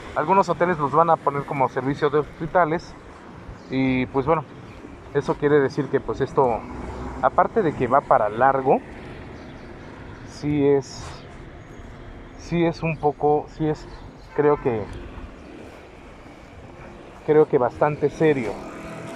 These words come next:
Vamos a pasarnos el alto. No lo hagan, pórtense bien, por el amor de Dios. No pi-, no me vean a mí como ejemplo, porque yo me acabo,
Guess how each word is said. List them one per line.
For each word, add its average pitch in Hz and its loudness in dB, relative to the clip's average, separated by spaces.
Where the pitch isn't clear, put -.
Vamos 143 0
a 117 2
pasarnos 156 0
el 156 4
alto. 196 4
No 180 4
lo 170 6
hagan, 175 6
pórtense 190 0
bien, 156 0
por 143 2
el 131 2
amor 151 4
de 131 0
Dios. 143 2
No 175 2
pi-, 180 -6
no 180 4
me 190 4
vean 190 8
a 165 4
mí 170 0
como 165 4
ejemplo, 165 2
porque 143 -4
yo 151 4
me 165 2
acabo, 160 4